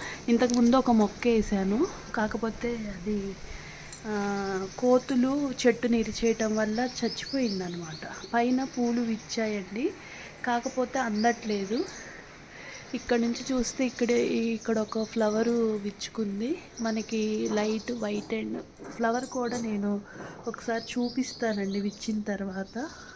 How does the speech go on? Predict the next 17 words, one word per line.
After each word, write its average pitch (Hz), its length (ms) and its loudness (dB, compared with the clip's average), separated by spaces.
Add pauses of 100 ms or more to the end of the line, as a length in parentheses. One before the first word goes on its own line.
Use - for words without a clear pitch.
(600)
అందట్లేదన్నమాట. 208 920 2 (200)
పైకి 220 420 2
ఉన్నాయి, 202 480 4 (140)
చాలా 208 300 2
పైకి 208 380 0
ఉన్నాయి. 190 540 2 (560)
అయితే 262 300 0
ఇప్పుడు 285 400 0
ఈరోజు 247 540 4
వీడియో 226 420 4
వచ్చేసి 214 680 2 (1300)
జాఫ్రా, 226 640 4
మనకి 214 520 0
జాఫ్రా 214 640 2
మొక్క 202 500 0
ఫ్లవర్ 196 360 -2
కూడా 208 380 -2